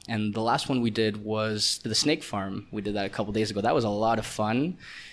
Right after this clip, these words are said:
You know, we got to go to a, a local Sri Lankan house and see all these different types of snakes and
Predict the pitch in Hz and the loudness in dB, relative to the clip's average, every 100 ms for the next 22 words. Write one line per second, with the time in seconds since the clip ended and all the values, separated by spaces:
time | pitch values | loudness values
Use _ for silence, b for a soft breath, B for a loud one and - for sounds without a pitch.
0 | B - 110 110 107 107 113 117 113 - | B -4 0 2 2 2 2 2 2 2
1 | 113 107 107 104 - 123 120 120 120 110 | 2 2 2 0 0 2 2 2 2 4
2 | 107 113 113 123 127 113 120 117 110 101 | 4 4 4 2 2 2 2 0 0 0
3 | 110 127 165 87 110 107 - 120 120 113 | 2 2 2 0 0 2 2 2 4 4
4 | 113 117 - 123 117 107 113 110 - 104 | 2 0 0 0 0 0 0 0 -2 0
5 | - 123 110 104 113 104 101 | 0 2 2 2 0 0 0